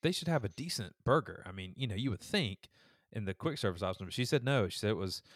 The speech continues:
it was, like, it was chewy. It was not good. The flavor, it was just very bland. Um, so anyways, did not recommend that.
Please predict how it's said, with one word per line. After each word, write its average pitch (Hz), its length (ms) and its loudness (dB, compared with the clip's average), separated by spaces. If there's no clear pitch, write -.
it 98 160 -4
was, 85 180 -6
like, 90 160 -4
it - 60 -2
was 101 160 0
chewy. 160 640 0
It 127 100 2
was 87 160 -6
not 98 240 -2
good. 123 340 2
The - 60 -8
flavor, 131 360 0
it - 60 -4
was - 80 -6
just 92 180 -4
very 120 180 4
bland. 101 600 2
Um, 87 340 -6
so 107 180 4
anyways, 123 360 4
did 156 140 0
not 160 180 6
recommend 110 420 2
that. 82 180 -4